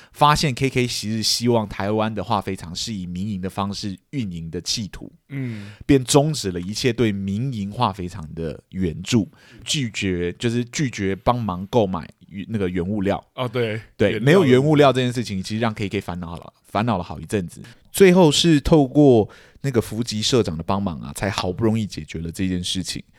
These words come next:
Speaker 1: 就在工厂终于开始招募工人，准备试营运的时候呢，却又突然发生日光茶厂茶师傅石头在化肥厂内与众多工人集体昏迷的公安事件，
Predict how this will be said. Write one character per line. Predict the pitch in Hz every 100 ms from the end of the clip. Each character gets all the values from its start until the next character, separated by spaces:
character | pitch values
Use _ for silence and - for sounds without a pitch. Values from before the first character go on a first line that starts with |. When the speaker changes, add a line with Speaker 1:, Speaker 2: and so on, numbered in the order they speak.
| _ _
Speaker 1:
就 | -
在 | 170
工 | - 123 131
厂 | 123 92 73
终 | - 113
于 | 107
开 | 90 104
始 | 98 85
招 | - 92
募 | 101 92
工 | 98 90
人， | 82 76
准 | - 87
备 | 107
试 | - 107
营 | 87
运 | 101
的 | 85
时 | - 92
候 | 90
呢， | 85 80 - - -
却 | 190
又 | 180
突 | 170 - 120
然 | 139 120
发 | 117 110
生 | 117 117 120
日 | 131
光 | 120 113
茶 | 113 92
厂 | 95 80 78
茶 | 90
师 | 90 - 107
傅 | 101 82
石 | - 95
头 | 101 90 - - -
在 | 139
化 | 131 151 120
肥 | 104
厂 | 104 92
内 | 98 107
与 | 90
众 | - 135 110
多 | 113
工 | 104 107 101
人 | 92
集 | - - 110
体 | - 87
昏 | - 98
迷 | 98 82
的 | 90
公 | - 98 101
安 | 92 95
事 | 95 - 87
件， | - 87